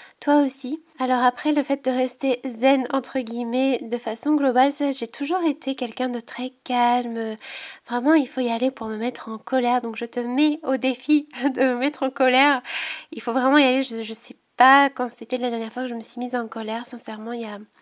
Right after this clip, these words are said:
ça ne m'atteint pas en fait, je préfère vraiment, euh, me concentrer sur le positif et, et non sur le négatif, c'est vraiment, euh,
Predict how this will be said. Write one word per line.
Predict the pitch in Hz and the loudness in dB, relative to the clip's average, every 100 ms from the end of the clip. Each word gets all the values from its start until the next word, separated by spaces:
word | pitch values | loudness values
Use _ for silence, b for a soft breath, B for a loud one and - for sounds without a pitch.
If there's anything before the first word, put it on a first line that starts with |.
| B B B B B B B B _ | B B B B B B B B _
ça | - 254 | -2 0
ne | |
m'atteint | 269 269 269 254 | 2 2 0 0
pas | 254 262 | 0 0
en | 247 | 0
fait, | 226 226 - | -4 -14 -14
je | |
préfère | - 226 214 247 240 | -14 -14 -8 -4 -4
vraiment, | 233 226 247 269 262 | -4 -4 0 0 0
euh, | 233 220 B B - | -2 -6 B B -6
me | 254 | -4
concentrer | 277 269 277 302 | -2 -4 -4 -2
sur | 311 294 | -2 -2
le | 254 | -4
positif | 247 262 226 220 - 269 285 - | -6 -8 -8 -14 -6 -2 -2 -4
et, | 233 214 202 202 226 254 _ - | -8 -8 -10 -14 -16 -20 _ -12
et | 226 | -4
non | 269 | -2
sur | 403 - | -2 -4
le | 254 | -4
négatif, | 233 254 220 - 247 - | -4 -6 -8 -10 -16 -14
c'est | 196 | -14
vraiment, | 190 196 254 277 | -12 -8 -4 -4
euh, | 220 | -4